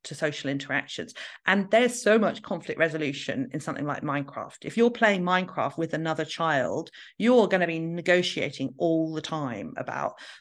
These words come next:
who does what, where are you, are you on my land, are you doing this? There's a, I love listening to my children play something like Minecraft with other children, 'cause I hear so much in terms of social navigation, learning that kind of thing. So I think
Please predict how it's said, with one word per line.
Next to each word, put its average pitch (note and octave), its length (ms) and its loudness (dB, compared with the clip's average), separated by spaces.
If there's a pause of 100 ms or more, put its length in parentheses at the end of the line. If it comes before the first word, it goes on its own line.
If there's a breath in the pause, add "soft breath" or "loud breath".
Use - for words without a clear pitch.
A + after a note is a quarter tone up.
(220 loud breath)
who D#3 180 2
does D3 320 2
what, D3+ 340 2
where D3+ 120 2
are D3+ 40 0
you, D3+ 280 -4
are C#3 60 0
you D#3 280 -2
on D#3 80 -2
my D3+ 220 0
land, D3+ 340 2
are D#3 60 0
you D#3+ 160 -6
doing D#3+ 160 -2
this? D3+ 140 -4
There's F3+ 180 0
a, G3 80 -2 (120)
I F3+ 180 4
love G3+ 280 2
listening F#3 400 -4
to - 100 -12
my D3 120 -6
children C#3+ 400 -6
play D3 240 -4
something - 240 -10
like - 80 -6
Minecraft D3 420 -6
with E3+ 180 0
other D3+ 160 0
children, G#3 320 -4
'cause - 140 -10
I D#3 120 -6
hear A3 420 2
so D3 260 -4
much E3 400 -6
in A#2+ 80 -10
terms C3+ 380 -6
of A#2+ 120 -10
social C3 540 -4 (580 loud breath)
navigation, F3+ 920 2 (260)
learning D#3 320 2
that C#3+ 160 -2
kind C#3 220 -8
of C3 80 -12
thing. - 200 -12 (220 loud breath)
So - 100 2
I G#3+ 60 8
think A#3 400 2